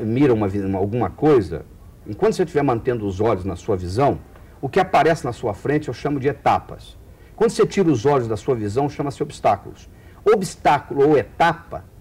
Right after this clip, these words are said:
depende de onde você estiver com o olho. Se você estiver fixado na sua visão, o que vem pra frente são etapas. Toda vez que você for de um ponto A pra um ponto B, você tem que percorrer esse período, não tem jeito.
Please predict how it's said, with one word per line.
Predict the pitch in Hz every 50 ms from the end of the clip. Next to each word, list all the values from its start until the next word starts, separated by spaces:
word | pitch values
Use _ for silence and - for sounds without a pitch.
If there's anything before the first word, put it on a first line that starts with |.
| - -
depende | - 165 160 - - 185 202
de | 160 180
onde | 190 190 -
você | 185
estiver | - 180 151 170 170
com | - 208 185
o | 143 127
olho. | 120 104 - - - - - - - - -
Se | - 185
você | 208 190 202 - 247
estiver | 247 - 190 196 175
fixado | - - - 208 202 - - - - 143 143 135 113 110
na | 110 107 -
sua | - - 151 127
visão, | 113 107 101 101 117 165 175 151 107 - - - - - -
o | 151
que | - 196
vem | 156 180 190 190
pra | - - 113
frente | - - 156 180 185 185
são | - 190
etapas. | 196 196 - 143 120 - - - - - - - - -
Toda | - 226
vez | -
que | - -
você | - 185
for | - - 175 160
de | 160 - 127 123 139
um | 139
ponto | - - 202 208 202 165 120
A | 107 95
pra | - - 120
um |
ponto | 110 - 120 135 - 101
B, | 90 95 156 170 135 - - - - -
você | - - -
tem | 180 160
que | -
percorrer | - 202 165 - - 233 185 214 240
esse | 226 - -
período, | - 113 101 98 87 78 - -
não | 117 113
tem | - 190
jeito. | 180 170 165 139 101 - -